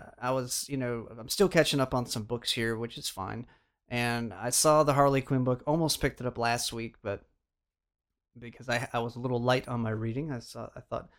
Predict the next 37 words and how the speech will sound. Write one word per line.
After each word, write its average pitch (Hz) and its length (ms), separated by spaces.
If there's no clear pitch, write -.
"I'm 254 100
gonna 156 120
pick 127 240
this 110 240
up," 110 240
and 135 180
I, 143 260
I - 20
didn't 240 240
have 165 240
much 143 260
hope 127 240
for 127 280
it. 127 120
This 160 260
is 151 480
a 123 120
book 143 380
that 123 180
was 120 260
written 139 460
by, 117 540
I'm 131 100
gonna 160 180
say 123 240
his 117 180
name 110 260
wrong, 104 180
because - 220
I - 160
say - 100
every 156 220
name. 117 240
Is 131 160
it 143 80
Matt 156 300
Kindt 220 540